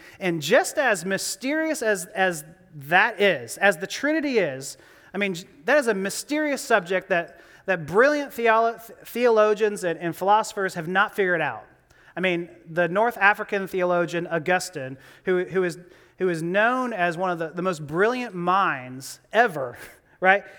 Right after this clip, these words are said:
He, he writes a whole book on the Trinity, and at the very end of it, he, he gives all these different ways of explaining it. It's like this, it's like this, it's like this. At the very end, he says, "But I don't really know how to explain it to you."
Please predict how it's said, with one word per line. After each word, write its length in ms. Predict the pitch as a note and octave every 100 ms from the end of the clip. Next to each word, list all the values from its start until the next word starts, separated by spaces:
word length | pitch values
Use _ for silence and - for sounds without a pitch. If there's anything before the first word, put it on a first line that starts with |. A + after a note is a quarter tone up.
| -
He, 80 | A#3+
he 220 | F#3+ D#4
writes 240 | C4+ A3+ - - -
a 60 |
whole 240 | E3+ D4 A#3
book 420 | D3 - D4 -
on 140 | G3
the 80 | F#3+
Trinity, 520 | F#3+ C4 A3+ E3 D#3+ - -
and 140 | A3 G#3+
at 120 | G#3
the 140 | A3
very 360 | F#3+ A#3 D#4 D4
end 160 | C#4 G#3+
of 100 | D#3
it, 80 |
he, 80 | F#3+
he 120 | A3
gives 220 | F#3+ A3 G3
all 120 | B3
these 120 | A#3+
different 300 | A3 A#3 G3
ways 260 | F#3 A3 G#3+
of 80 | E3+
explaining 520 | - - G#3+ A3+ A#3
it. 40 |
It's 120 | G#3
like 180 | A3 A3
this, 220 | A3+ A#3
it's 120 | G#3+ G#3+
like 140 | G#3
this, 180 | A3+ G#3+
it's 120 | G3+
like 180 | G#3+ G#3
this. 220 | A3+ A3+ - -
At 120 | F#3+
the 60 | F#3
very 220 | G3 A#3
end, 140 | A#3+ G#3+
he 60 |
says, 320 | G3 F3+ F3 - - - _ _
"But 360 | G3 G3+ G#3 - - - -
I 140 | F3+
don't 120 | F3+
really 160 | E3 D#3
know 80 | D3+
how 100 | D3
to 40 |
explain 320 | C3 - C3+
it 60 | B2
to 100 | C3+
you." 100 | A#2